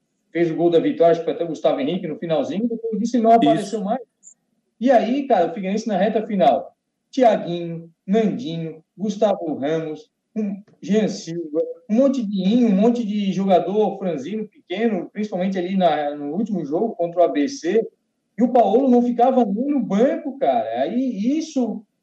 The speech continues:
Speaker 1: que incomoda, sabe? Porque ele já mostrou uma qualidade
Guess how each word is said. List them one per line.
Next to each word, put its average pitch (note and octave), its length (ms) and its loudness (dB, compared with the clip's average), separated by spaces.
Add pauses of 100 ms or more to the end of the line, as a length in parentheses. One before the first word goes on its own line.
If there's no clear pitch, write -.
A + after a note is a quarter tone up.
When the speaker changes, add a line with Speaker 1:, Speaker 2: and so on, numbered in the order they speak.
Speaker 1:
que A3 180 0
incomoda, A#3+ 640 2
sabe? E3 280 -4
Porque G#3+ 500 2 (200)
ele A3+ 160 0
já B3+ 160 4
mostrou A3+ 480 2
uma G3 160 0
qualidade D3 800 0